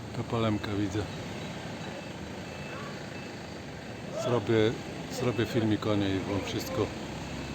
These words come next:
to co będę mógł znaleźć, to wam o niej opowiem w przyszłości. No to na dzisiaj Z dzisiejszego spaceru to wszystko. Zelo odebrałem. Pędzi,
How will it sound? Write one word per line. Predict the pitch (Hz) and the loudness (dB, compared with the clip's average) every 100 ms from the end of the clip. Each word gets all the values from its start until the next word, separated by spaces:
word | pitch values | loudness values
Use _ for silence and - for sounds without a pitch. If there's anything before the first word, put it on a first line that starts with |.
| - | -4
to | 113 | -2
co | - | 2
będę | 110 107 | 4 6
mógł | 107 95 | 4 2
znaleźć, | - 107 107 - - | 2 4 4 2 -4
to | - 95 | -2 0
wam | 98 98 90 - - - - - - - - - - - - - | 2 2 0 -6 -8 -8 -8 -8 -8 -10 -10 -10 -8 -8 -6 -2
o | 123 120 | 6 8
niej | 110 107 - 151 | 10 8 4 4
opowiem | 127 - 110 95 107 107 101 - - - - - - - - - - - - | 4 10 10 10 8 8 6 0 -8 -8 -10 -10 -10 -10 -10 -10 -8 -8 -6
w | - | 4
przyszłości. | 131 - 87 82 - - - 90 - - - - - | 4 4 -2 -4 -4 -4 -2 -4 -6 -10 -10 -12 -6
No | 131 | 0
to | 147 | 6
na | 143 127 | 8 6
dzisiaj | 127 - 135 104 - - - - - - - - - | 4 6 6 4 -6 -10 -10 -10 -10 -12 -12 -8 -6
Z | 110 | 0
dzisiejszego | 120 - - 123 117 | 0 2 2 2 0
spaceru | - 110 131 113 | 0 2 4 4
to | 107 | 2
wszystko. | 98 131 - - 120 - - - - - - - - - - - - | -2 0 0 2 0 0 -10 -10 -10 -10 -10 -10 -10 -10 -12 -10 4
Zelo | 107 110 | 6 8
odebrałem. | 101 98 92 107 117 120 123 - - - - - - - - - - - - - - - - - | 6 4 2 4 8 8 6 0 -10 -8 -8 -8 -8 -8 -8 -8 -8 -8 -8 -6 -8 -8 -8 2
Pędzi, | 107 104 107 | 2 4 0